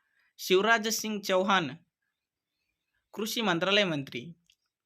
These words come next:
निर्मला सीतारामन वित्त व कॉर्पोरेट मंत्रालय मंत्री, एस जयशंकर परराष्ट्र मंत्री,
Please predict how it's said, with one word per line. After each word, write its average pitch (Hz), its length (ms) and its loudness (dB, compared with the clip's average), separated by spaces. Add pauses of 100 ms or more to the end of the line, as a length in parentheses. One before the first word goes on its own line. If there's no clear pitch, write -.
(300)
निर्मला 214 400 2
सीतारामन 202 500 2
वित्त 202 300 -2
व 214 140 2
कॉर्पोरेट 202 720 0
मंत्रालय 190 460 0
मंत्री, 135 500 -6 (1300)
एस 214 260 0
जयशंकर 190 680 2
परराष्ट्र 190 560 0
मंत्री, 143 520 -6